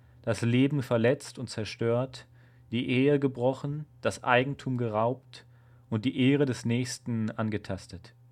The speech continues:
Herr, unser Gott, wir klagen vor dir diese unsere Sünden und unseres Volkes Sünden. Vergib uns und verschone uns mit deinen Strafen. Amen.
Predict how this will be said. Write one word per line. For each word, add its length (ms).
Herr, 480
unser 280
Gott, 480
wir 100
klagen 440
vor 260
dir 360
diese 520
unsere 320
Sünden 600
und 140
unseres 360
Volkes 520
Sünden. 480
Vergib 520
uns 580
und 180
verschone 500
uns 400
mit 160
deinen 300
Strafen. 680
Amen. 360